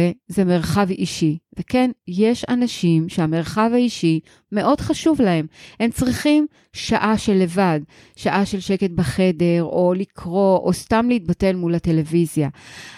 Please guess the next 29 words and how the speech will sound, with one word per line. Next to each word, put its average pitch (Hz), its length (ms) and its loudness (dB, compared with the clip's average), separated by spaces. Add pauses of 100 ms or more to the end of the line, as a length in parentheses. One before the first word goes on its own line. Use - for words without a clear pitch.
(120)
אז 180 140 -2
אתם 285 260 2
מכירים 240 480 2
הכי 214 260 0
טוב 190 140 2
את 170 100 0
הבן 160 220 0
זוג 165 220 -2
שלכם, 165 440 0
ואם 220 140 2
אתם 247 200 0
מזהים 196 520 2
את 240 100 -2
הצורך 214 480 -2
הזה, 208 280 0 (440)
צאו - 340 0
עם 311 140 4
הילדים 233 480 2
לגלידה, 170 800 0
או 175 200 2
לטיול 190 600 0
קטן 185 420 -4
בסביבה. 170 540 -2 (440)
אפשרו 226 560 0
לו 285 220 2
את 214 120 -4
המרחב 170 580 0
האישי 196 460 0
הזה, 156 340 -2